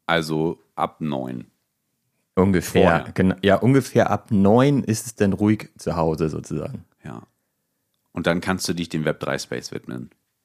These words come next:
Speaker 2: Genau.
Speaker 1: Voll und ganz.
Speaker 2: Naja, dann kommt natürlich erstmal eine halbe Stunde Kaffee.
Speaker 1: Ja, natürlich.
Speaker 2: Und dann beginnt so langsam der, der Tag.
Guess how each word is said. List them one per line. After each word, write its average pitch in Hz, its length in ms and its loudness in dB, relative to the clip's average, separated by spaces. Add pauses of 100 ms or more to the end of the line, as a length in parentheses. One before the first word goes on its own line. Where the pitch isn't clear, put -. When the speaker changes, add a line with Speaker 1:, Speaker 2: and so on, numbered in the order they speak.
Speaker 2:
Genau. 82 420 0
Speaker 1:
Voll 95 240 0
und 85 160 -4
ganz. 67 260 -10
Speaker 2:
Naja, 87 140 4
dann 95 100 6
kommt 110 220 2
natürlich 101 360 -2
erstmal 101 440 2
eine 92 80 -2
halbe 101 260 4
Stunde 98 380 0
Kaffee. 135 500 -2 (480)
Speaker 1:
Ja, - 160 -12 (840)
natürlich. 80 500 -6 (540)
Speaker 2:
Und 90 200 0
dann 92 460 2 (140)
beginnt 95 320 0
so 90 80 -2
langsam 90 400 0
der, 85 400 0 (580)
der 90 100 0
Tag. - 460 -2